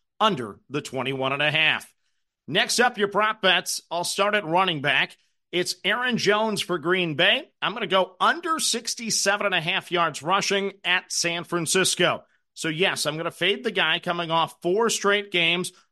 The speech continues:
over one hundred yards rushing. The forty-niners give up the third fewest yards per game of the ground,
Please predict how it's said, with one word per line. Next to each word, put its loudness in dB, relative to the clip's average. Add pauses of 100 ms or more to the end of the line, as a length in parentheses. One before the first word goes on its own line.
(140)
over 4
one 0
hundred -2
yards 0
rushing. 0 (440)
The -4
forty-niners 0
give 0
up -2
the 0
third 0
fewest -4
yards -2
per -4
game 0
of 0
the -4
ground, 2